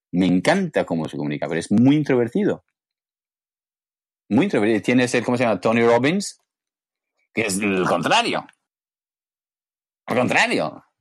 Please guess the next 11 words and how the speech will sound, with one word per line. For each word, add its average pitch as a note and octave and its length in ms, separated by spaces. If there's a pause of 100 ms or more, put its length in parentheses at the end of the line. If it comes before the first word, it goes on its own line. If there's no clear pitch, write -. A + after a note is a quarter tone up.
claro. A2+ 300
Entonces, A#2 420 (800)
tú A2+ 120
tienes, C#3+ 260
eh, G#2 160 (160)
tú A2 160
tienes B2 280
que B2 120
encontrar A#2 580
tu G2+ 100
estilo C3+ 640